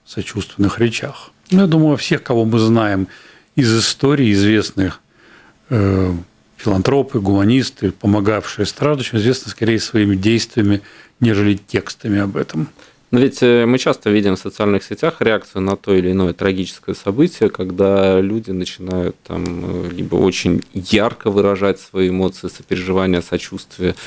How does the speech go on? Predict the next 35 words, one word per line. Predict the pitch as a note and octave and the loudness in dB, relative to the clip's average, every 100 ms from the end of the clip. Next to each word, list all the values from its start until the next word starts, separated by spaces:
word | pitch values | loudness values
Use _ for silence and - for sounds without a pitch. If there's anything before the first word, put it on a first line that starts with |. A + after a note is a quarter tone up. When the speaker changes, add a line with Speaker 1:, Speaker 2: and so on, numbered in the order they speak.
| - - - | -18 -18 -2
Speaker 2:
А, | F#2+ F#2 | 0 2
но | G#2 | 0
потом | C#3+ E3+ D3+ | 0 -2 -2
всё | D3+ | 0
это | C#3 | 0
быстро | C#3 C#3 | 0 -2
проходит, | - C#3 - A3 G3+ C3+ C3 | -2 -4 0 2 2 0 2
и, | B2 B2 A#2+ A#2 | 4 4 4 4
в | B2+ | 2
общем-то, | - A2+ A2+ | -2 -8 -4
уже | A2 | -4
забывают | G#2+ A2 A2 F2 | 0 2 2 0
о | F2+ | -4
том, | E2+ | -10
какой | G2 F2 | -6 -6
самолёт | - G2 F#2+ F#2 | -4 -2 0 0
когда | - F#2+ F#2 | -2 -4 0
разбился, | F2+ G#2+ D#3 F3+ - B2 A#2+ G2+ | 0 2 2 2 2 2 2 0
какую | - _ F2+ | -8 _ -2
аватарку | F2+ F#2 F2+ - | -2 -4 -6 -8
там | - F2+ | -10 -10
ставили | - C#3 C3+ G2+ | -2 2 2 2
и | |
так | G2 F#2+ | -2 0
далее | G#2+ G2 | 2 2
и | |
тому | - F#2+ | 0 -12
подобное. | G2+ - - - - | -12 -8 -10 -10 -16
То | - | -14
есть | F#2 A2 | -6 -4
вот | - - | -4 0
это | G3 G#3+ D3 | 0 0 -4
показательная | - - F#2+ F2 - E2+ - | -4 -2 0 0 -2 -10 -10
история | - - - | -12 -12 -12
такая. | - - | -14 -20